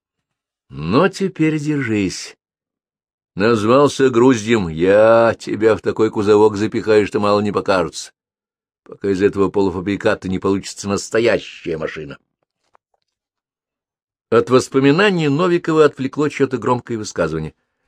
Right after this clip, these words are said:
"Если англичане планируют расширенный выпуск трёхбашенных Виккерсов, то мы не имеем права не ответить адекватно, необходимо начать выпуск Т двадцать восемь в большом объёме". Похоже, пора вмешаться.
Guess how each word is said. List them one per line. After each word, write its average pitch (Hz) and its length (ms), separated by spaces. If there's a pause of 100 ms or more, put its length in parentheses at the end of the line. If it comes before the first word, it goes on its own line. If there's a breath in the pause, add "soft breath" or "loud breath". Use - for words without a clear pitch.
(800)
"Если 147 360
англичане 156 720
планируют 151 580
расширенный 139 640
выпуск 135 380
трёхбашенных 127 800
Виккерсов, 127 600 (280)
то 90 100
мы 90 120
не 92 100
имеем 98 260
права 107 440
не 113 100
ответить 107 440
адекватно, 117 680 (220 soft breath)
необходимо 82 420
начать 90 340
выпуск 87 400
Т 98 160
двадцать 92 340
восемь 95 280
в 107 40
большом 98 300
объёме". 110 420 (880)
Похоже, 82 520
пора 85 280
вмешаться. 78 520